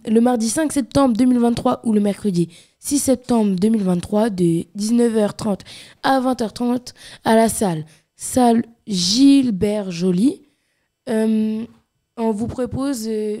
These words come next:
des cours de, euh, renforcement musculaire, de cardio height, pi-, pilate,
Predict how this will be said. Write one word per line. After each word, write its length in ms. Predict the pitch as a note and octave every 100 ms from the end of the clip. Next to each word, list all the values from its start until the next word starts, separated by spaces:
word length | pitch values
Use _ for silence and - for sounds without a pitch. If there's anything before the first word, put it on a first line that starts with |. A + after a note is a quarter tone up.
| -
des 160 | G3+ A3
cours 560 | - C4 C#4+ G#3+ E3+ E3 E3 _ _ _ _ _
de, 180 | G3+ F3+
euh, 920 | G#3 G#3 G3+ G3 G3 G3 F#3+ F#3+ F#3+ F#3+ _ _ _ -
renforcement 600 | G#3 A3+ B3 - A#3+ A#3
musculaire, 560 | A3+ A3+ A#3+ A3+ B3
de 100 | A3+
cardio 360 | G3+ B3+ A#3 G#3 -
height, 320 | A#3+ A#3+ A#3+ - _ _
pi-, 400 | - C4 B3+ B3+ - _ -
pilate, 680 | B3+ A3 G#3 A#3 B3+ -